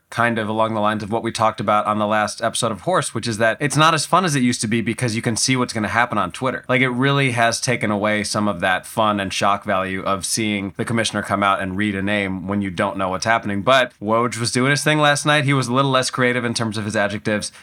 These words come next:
but he was nonetheless doing his thing. It was fun. It's just, it's bizarre that this is all happening at the time of year that it's happening, and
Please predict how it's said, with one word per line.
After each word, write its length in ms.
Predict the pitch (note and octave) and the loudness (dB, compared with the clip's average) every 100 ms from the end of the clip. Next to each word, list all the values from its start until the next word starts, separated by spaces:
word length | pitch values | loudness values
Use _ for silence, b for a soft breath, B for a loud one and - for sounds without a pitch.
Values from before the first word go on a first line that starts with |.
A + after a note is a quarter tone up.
| B | B
but 100 | A2+ | -2
he 60 | |
was 160 | A2+ A2 | -2 0
nonetheless 420 | A2 G#2+ G2+ G2 | 0 0 0 -2
doing 260 | - G#2 G2 | -2 -4 -2
his 140 | G2 | -4
thing. 320 | - G2+ G2 - | -2 -2 -4 -2
It 100 | G#3 | 0
was 180 | B3+ | 0
fun. 240 | - A3 F#3 | 2 2 2
It's 160 | C3+ | 0
just, 240 | F#3 E3 - | 0 0 -2
it's 160 | D#3 C#3+ | -2 -2
bizarre 440 | - A#2+ A2+ D#3+ | -2 2 4 2
that 140 | D3 A2 | 0 -2
this 140 | A2 | 0
is 60 | A#2 | 2
all 160 | A2 | 2
happening 720 | G2+ G#2+ A2+ A2+ A2 G2+ F#2+ _ | 2 0 0 0 -2 -4 -6 _
at 140 | G#2 A2 | -2 0
the 80 | G#2+ | -2
time 300 | A#2 A#2 G#2+ | 0 0 0
of 80 | |
year 180 | F#2+ A#2 | -2 -2
that 80 | C#3 | -2
it's 140 | C#3+ | -2
happening, 560 | D3 D3 D#3+ D#3+ D#3 - | 0 0 -2 -4 -4 -2
and 320 | G#2+ G#2+ G#2 | 0 0 -2